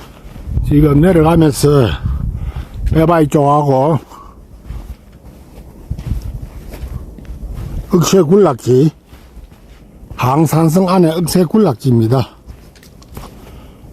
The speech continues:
그리고 내려가는 길에 미소바위,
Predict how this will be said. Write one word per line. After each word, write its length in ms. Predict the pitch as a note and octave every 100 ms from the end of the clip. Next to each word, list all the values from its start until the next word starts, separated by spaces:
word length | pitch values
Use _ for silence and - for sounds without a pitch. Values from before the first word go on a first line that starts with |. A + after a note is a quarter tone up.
| -
그리고 340 | - D3+ D3 C3+
내려가는 440 | F3+ D#3+ D#3 D#3+
길에 480 | D3 E3+ D3 C3+ D3+ - - - - - - - - -
미소바위, 920 | C3 B2+ C3+ B2+ F3 E3+ E3 F3 A#2+